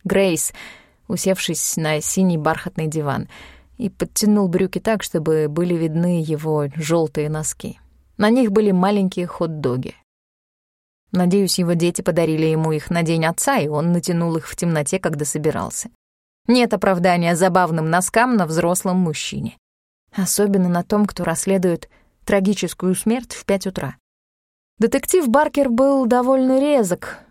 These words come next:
не в плохом смысле. На самом деле я это оценила.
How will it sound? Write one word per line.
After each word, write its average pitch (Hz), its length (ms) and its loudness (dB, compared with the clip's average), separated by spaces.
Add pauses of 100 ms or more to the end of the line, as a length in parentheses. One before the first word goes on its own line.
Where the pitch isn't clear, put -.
(360)
не 233 140 4
в 233 100 -6
плохом 240 340 0
смысле. - 440 -10 (360)
На 185 160 -2
самом 214 300 2
деле 190 200 2
я 175 200 0
это 170 180 -2
оценила. 165 540 -2